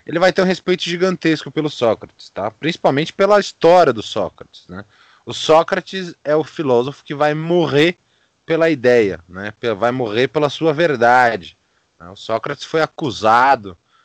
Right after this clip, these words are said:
aí de ser um grande agitador da juventude, né?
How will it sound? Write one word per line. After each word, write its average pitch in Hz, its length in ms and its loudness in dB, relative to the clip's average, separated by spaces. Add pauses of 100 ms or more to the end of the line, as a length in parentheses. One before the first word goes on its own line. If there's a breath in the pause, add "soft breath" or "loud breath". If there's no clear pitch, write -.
(240)
aí 110 460 -8
de 135 160 -10
ser 139 460 -2
um 120 320 -6
grande 135 320 0
agitador 135 960 0
da 123 140 -4
juventude, 113 960 -10
né? 107 200 -12